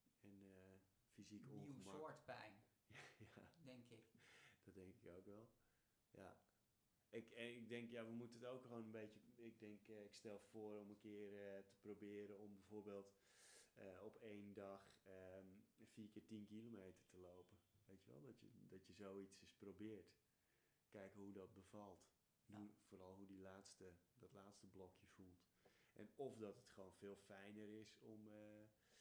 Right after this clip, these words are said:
Speaker 1: om, om twee, eh, lappen van, eh,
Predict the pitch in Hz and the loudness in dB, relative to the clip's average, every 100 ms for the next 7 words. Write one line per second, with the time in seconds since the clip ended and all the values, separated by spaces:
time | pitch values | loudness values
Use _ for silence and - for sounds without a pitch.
0 | - - 107 107 107 107 107 - 107 104 | -16 -6 0 0 0 -2 -2 2 2 4
1 | 101 101 98 101 104 101 104 - 104 101 | 2 2 2 2 2 0 -4 -4 -4 -2
2 | 104 101 98 98 101 107 110 | -4 -2 -2 -4 -6 -6 -8